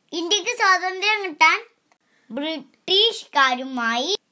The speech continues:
സ്വാതന്ത്ര്യ സമരം നയിച്ച നേതാവായിരുന്നു ഗാന്ധിജി.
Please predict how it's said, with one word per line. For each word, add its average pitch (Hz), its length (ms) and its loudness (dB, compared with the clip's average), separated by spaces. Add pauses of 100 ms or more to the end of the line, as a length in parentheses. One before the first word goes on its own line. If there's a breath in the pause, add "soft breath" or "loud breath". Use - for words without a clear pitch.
(380 soft breath)
സ്വാതന്ത്ര്യ 370 760 2
സമരം 302 580 0 (720)
നയിച്ച 320 440 -2
നേതാവായിരുന്നു 349 1300 2 (240)
ഗാന്ധിജി. 285 680 0